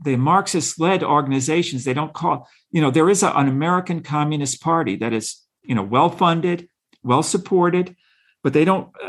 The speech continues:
that's not what they put in the media. They, uh, things like Black Lives Matter,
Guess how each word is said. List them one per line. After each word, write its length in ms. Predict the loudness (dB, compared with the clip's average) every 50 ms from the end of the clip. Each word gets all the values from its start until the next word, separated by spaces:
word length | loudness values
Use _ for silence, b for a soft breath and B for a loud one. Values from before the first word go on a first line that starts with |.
| -6
that's 340 | 0 0 0 0 0 -2 0
not 200 | 0 0 0 0
what 140 | -2 -2 0
they 100 | -2 -2
put 280 | -2 -2 -2 -2 0
in 200 | 0 0 0 2
the 60 | 2 2
media. 440 | 2 2 2 2 2 2 2 0
They, 320 | 0 0 0 0 -2 -4 -10 _ _ _ _ _ _ -14 -6
uh, 200 | -2 0 0 0
things 340 | 0 0 2 2 2 2 2
like 220 | 0 0 -2 -2
Black 340 | -4 -2 0 0 0 -2 -2
Lives 320 | -2 -2 0 -2 -2 -4 -2
Matter, 480 | 0 0 0 0 0 -2 -4 -6 -12